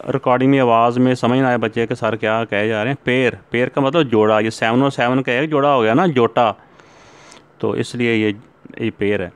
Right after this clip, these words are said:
फिर स्क्वायर से स्क्वायर रूट बेटा कैंसिल हो जाते हैं, तो स्क्वायर भी ख़त्म हो गया और स्क्वायर रूट भी ख़त्म हो गया, तो सिर्फ नीचे वाला ये नंबर बच गए,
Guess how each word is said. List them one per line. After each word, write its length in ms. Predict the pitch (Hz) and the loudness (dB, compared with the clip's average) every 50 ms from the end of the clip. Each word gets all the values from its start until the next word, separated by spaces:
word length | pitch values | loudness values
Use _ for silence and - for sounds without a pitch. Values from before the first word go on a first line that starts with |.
| - - - - - - - | -20 -20 -20 -20 -16 -8 -4
फिर 100 | 143 127 | -4 -4
स्क्वायर 360 | - - - - 120 131 147 | -4 -6 -4 -2 0 0 0
से 200 | 139 - - 147 | -2 0 -2 -2
स्क्वायर 340 | 143 - - - 131 127 139 | -4 -4 -6 -2 -2 0 0
रूट 140 | 147 143 139 | 0 0 0
बेटा 200 | 135 135 165 165 | 0 -2 -2 -2
कैंसिल 340 | - - 104 104 - - | -2 -2 -2 -2 -2 -2
हो 60 | 117 101 | -2 0
जाते 260 | 95 87 - - 98 | 0 -2 -2 -4 -4
हैं, 200 | 92 90 90 - _ _ _ _ _ - - _ - - _ _ _ _ _ _ _ - - - - _ _ _ _ - | -2 -4 -4 -6 _ _ _ _ _ -20 -20 _ -20 -20 _ _ _ _ _ _ _ -20 -20 -20 -20 _ _ _ _ -6
तो 200 | 113 101 98 101 | -4 -2 -2 -2
स्क्वायर 420 | - - - - 113 113 123 139 143 | -4 -6 -8 -4 -2 0 0 0 -2
भी 100 | 151 160 | -2 -4
ख़त्म 280 | 156 156 143 - 151 | -2 -2 -2 0 0
हो 140 | 156 156 147 | 0 2 2
गया 160 | 131 127 131 | 0 0 0
और 60 | 131 | -2
स्क्वायर 260 | 127 - - - 120 117 | -2 -4 -2 -2 0 0
रूट 120 | 117 120 | 0 -2
भी 60 | 139 | -2
ख़त्म 220 | 147 143 139 151 156 | -4 -2 0 0 0
हो 60 | 143 | 2
गया, 120 | 131 131 | 2 0
तो 60 | 131 | 0
सिर्फ 200 | 131 - - 147 | 0 0 2 2
नीचे 260 | 135 120 113 107 - 123 | 4 4 2 2 2 2
वाला 180 | 123 123 123 | 2 2 2
ये 120 | 123 120 120 | 2 2 2
नंबर 300 | 117 110 104 104 123 135 | 2 2 2 2 0 -2
बच 260 | 117 107 92 - - 92 | 0 -2 -2 -4 -4 -6
गए, 200 | 95 92 90 | -4 -4 -4